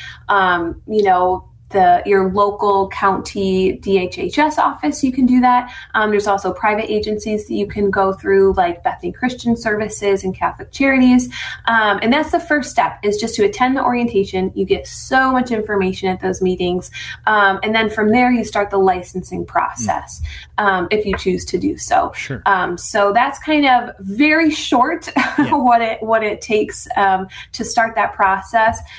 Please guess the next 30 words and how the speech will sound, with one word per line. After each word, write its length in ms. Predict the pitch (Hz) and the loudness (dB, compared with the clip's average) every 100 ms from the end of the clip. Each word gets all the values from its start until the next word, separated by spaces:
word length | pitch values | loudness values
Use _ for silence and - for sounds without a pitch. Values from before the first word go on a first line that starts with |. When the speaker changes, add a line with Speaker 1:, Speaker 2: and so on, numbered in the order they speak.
| - - 220 | -20 -6 0
Speaker 1:
Um, 400 | 214 202 196 190 | 2 4 2 0
and 100 | 226 | -2
that 120 | 226 | 0
whole 180 | - 294 | 0 -2
process 440 | 285 240 233 247 - | 2 0 0 -6 -8
can 300 | - 202 196 | -4 -4 -4
take 280 | 254 262 | -4 -4
around 440 | 233 202 196 196 254 359 | -4 -2 0 0 2 0
six 420 | - 277 269 - | -2 -6 -6 -4
months 300 | 226 269 339 | 0 0 2
actually 440 | - - - 247 294 | -2 -2 -4 -4 -2
to 80 | |
get 200 | 214 214 | -4 -4
licensed. 600 | 190 185 - 214 220 247 - - - - | -4 -4 -4 -4 -2 -4 -10 -18 -8 -2
Um, 260 | 214 202 | 2 2
but 140 | 202 226 | 0 0
then 180 | 269 | 0
once 220 | 269 269 254 | 0 -2 0
you're 140 | 233 | 2
licensed, 580 | 240 233 - 233 226 226 | 2 0 -4 -2 -2 -4
you 120 | 208 | -4
can 180 | 214 214 | -4 -4
take 240 | 214 208 | -2 -2
a 60 | 208 | -4
kid, 420 | - 214 208 196 - | -2 0 2 0 0
uh, 240 | 190 190 | 2 2
take 160 | - 208 | 0 -2
a 60 | 196 | -2
placement 460 | 202 196 202 190 | 0 0 0 0
immediately. 600 | 196 190 180 196 - - | 2 2 2 -4 -8 -12